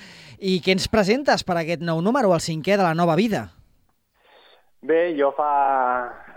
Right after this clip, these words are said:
Speaker 2: jo ja crec que és, eh, la quarta col·laboració que faig amb la revista A D N, així que ja, diguem que ja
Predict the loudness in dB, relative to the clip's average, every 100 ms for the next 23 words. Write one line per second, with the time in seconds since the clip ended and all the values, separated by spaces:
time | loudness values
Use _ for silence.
0 | -14 -4 0 2 0 -2 -4 -2 -2 -2
1 | -2 0 0 -2 -2 -4 -4 -2 0 0
2 | -2 -6 -6 -4 -6 -6 -4 -2 -2 -4
3 | -6 -10 -4 -2 0 -2 -6 -12 _ _
4 | _ _ _ _ -4 -2 -2 -8 -6 -4
5 | 0 0 0 -2 -6 -12 -18 -14 -10 -8
6 | -6 -4 -4